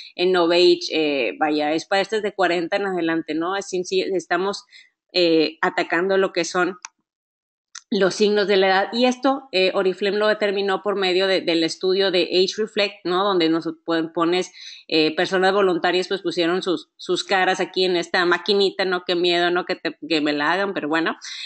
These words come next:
este, donde, bueno, pues, ya van definiendo, ¿no? Cuáles, cuáles eran realmente los signos de la edad que, que se notaban, ¿no? Que, que realmente te hacía que te vieras,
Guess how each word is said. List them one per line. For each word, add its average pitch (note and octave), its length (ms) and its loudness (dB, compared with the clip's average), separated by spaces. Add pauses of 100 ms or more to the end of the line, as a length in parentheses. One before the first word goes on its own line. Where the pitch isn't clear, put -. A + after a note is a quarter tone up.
(140)
este, F3 500 2
donde, G3 260 2
bueno, F#3+ 240 2
pues, F3+ 180 2
ya F3 120 2
van G#3 180 2
definiendo, G#3+ 640 0
¿no? F3 200 0
Cuáles, A3+ 380 0
cuáles A#3 300 0
eran A#3 240 0
realmente A3+ 560 0
los G3+ 200 -2
signos G#3+ 380 -2
de A3 80 0
la F#3 140 0
edad F3 320 2
que, G3 260 -2
que F#3 80 0
se F3+ 160 -4
notaban, E3+ 580 0
¿no? G3+ 220 -2
Que, D#3+ 200 -2
que F3+ 100 -6
realmente F#3 580 -2 (300)
te F#3+ 80 2
hacía E3+ 320 -2
que G3 80 -4
te F#3 180 -2
vieras, E3+ 600 0